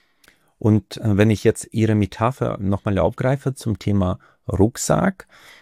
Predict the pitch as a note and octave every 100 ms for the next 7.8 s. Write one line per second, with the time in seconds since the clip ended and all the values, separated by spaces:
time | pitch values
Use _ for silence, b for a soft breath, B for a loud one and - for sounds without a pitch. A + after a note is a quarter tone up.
0 | - - G#2 - - F#2+ F#2+ G#2 - G2+
1 | G2 - A2+ A#2 A#2 G2 F#2 F#2 F2+ F2+
2 | - - A2 E2+ F2+ E2 D#2+ - - F2
3 | F#2+ G2+ - - - F#2 F2+ G#2+ B2+ D#3+
4 | - b b b b - G2 F#2+ - -
5 | F2+ F#2+ - A#2 A2 - A2+ G#2+ G#2+ G2
6 | F#2 F#2 - F2 G2+ - G2 F#2 F2 -
7 | G2+ F2+ E2 G#2 E2+ E2 -